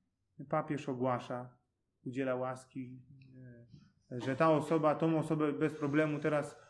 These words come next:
dziś można uza-, uznawać za świętego. To też się nie dzieje bez przyczyny, bo Pan Bóg przez tą, e, przez tą osobę udziela jakiegoś cudu. To Pan Bóg działa ten cud, natomiast my modlimy się przez stawiennictwo tej osoby, czy prosząc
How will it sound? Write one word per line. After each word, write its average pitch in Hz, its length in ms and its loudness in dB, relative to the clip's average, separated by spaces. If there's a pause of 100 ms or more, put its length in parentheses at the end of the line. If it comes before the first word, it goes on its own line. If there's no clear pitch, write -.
(260)
dziś 147 220 -6
można 139 340 -2
uza-, 135 400 -2
uznawać 131 480 -2
za 135 100 -2
świętego. 127 520 -2 (440)
To 151 120 0
też 165 220 2
się 165 80 4
nie 160 100 4
dzieje 160 180 6
bez 151 160 0
przyczyny, 160 380 -2
bo 131 120 0
Pan 143 220 -2
Bóg 143 260 -4 (280)
przez 175 280 4
tą, 139 300 0
e, 123 840 -8 (300)
przez 151 220 -6
tą 143 180 -2
osobę 147 500 0 (420)
udziela 143 340 0
jakiegoś 131 460 -4
cudu. 127 500 -4 (440)
To - 60 -16
Pan 165 220 0
Bóg 127 100 -2
działa 135 220 4
ten 131 180 -4
cud, 127 240 -4
natomiast 143 540 -6
my 143 140 -8
modlimy 143 420 -4
się 143 220 -4 (480)
przez 151 340 0
stawiennictwo 151 640 2
tej 135 180 0
osoby, 131 340 -2
czy 127 160 -6
prosząc 135 520 -4